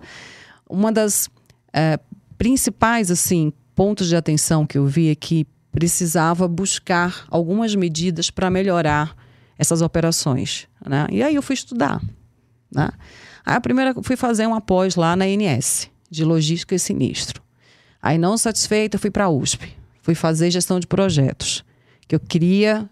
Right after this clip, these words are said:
desenvolver projetos voltados para o porto. Inclusive, meu T C C foi sobre isso.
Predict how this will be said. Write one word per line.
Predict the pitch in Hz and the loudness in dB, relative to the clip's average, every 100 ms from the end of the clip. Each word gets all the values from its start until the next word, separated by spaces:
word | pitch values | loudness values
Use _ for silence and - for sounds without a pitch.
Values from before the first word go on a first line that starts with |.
| _ | _
desenvolver | - 170 170 190 190 165 165 180 196 - | -6 -2 0 2 2 4 4 4 0 0
projetos | - 180 160 165 - - | 0 2 2 0 0 -2
voltados | 180 - 160 156 165 - - _ - - _ | -2 0 0 2 -2 -6 -12 _ -20 -20 _
para | - 156 | 0 2
o | |
porto. | 170 143 135 160 | 0 0 0 0
Inclusive, | 175 180 196 | 0 2 2
meu | 196 | 0
T | 202 | 0
C | 196 | -2
C | 196 | -2
foi | 196 | -2
sobre | 208 202 208 | 0 2 2
isso. | 131 131 - | 2 0 -6